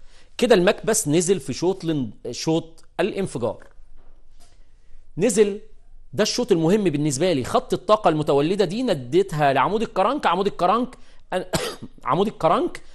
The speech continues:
حولها إلى حركة دورانية، وبدأ ال-، بدأ المح-، المحرك بتاعي يمشي. أنا لو مشغل المارش في الحالة دي، مجرد إن أنا أحصل على شوط القدرة، خلاص أنا ب-، برفع إيدي من على، آه،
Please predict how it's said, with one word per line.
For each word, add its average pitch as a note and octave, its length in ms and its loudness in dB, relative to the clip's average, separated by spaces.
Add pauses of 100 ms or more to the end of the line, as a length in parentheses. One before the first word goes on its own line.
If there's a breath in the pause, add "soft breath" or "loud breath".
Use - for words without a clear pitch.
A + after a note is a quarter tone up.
(120)
حولها D#3+ 760 4 (200 soft breath)
إلى C#3 160 0
حركة E3+ 360 2
دورانية، C3+ 400 2
وبدأ F3+ 360 0
ال-، C3+ 140 -6
بدأ D3+ 300 -4
المح-، B2+ 280 -6
المحرك C#3 360 -2
بتاعي C#3 320 -4
يمشي. A2 260 -6 (500 soft breath)
أنا G3+ 120 4
لو F#3 160 6
مشغل F#3 460 2
المارش D#3+ 440 4
في - 80 -14
الحالة F#3 300 2
دي، G#3 300 0 (200 soft breath)
مجرد D3+ 560 4 (300)
إن C3 100 -2
أنا D3+ 180 0
أحصل - 380 2
على D3 340 4 (1120)
شوط A3 240 4
القدرة، B3 460 4 (160)
خلاص E3+ 400 4
أنا D#3+ 180 -2
ب-، C3 240 -2
برفع E3 440 0
إيدي D#3+ 380 -6 (180 soft breath)
من D3+ 200 0
على، C#3+ 240 2
آه، C#3+ 120 -2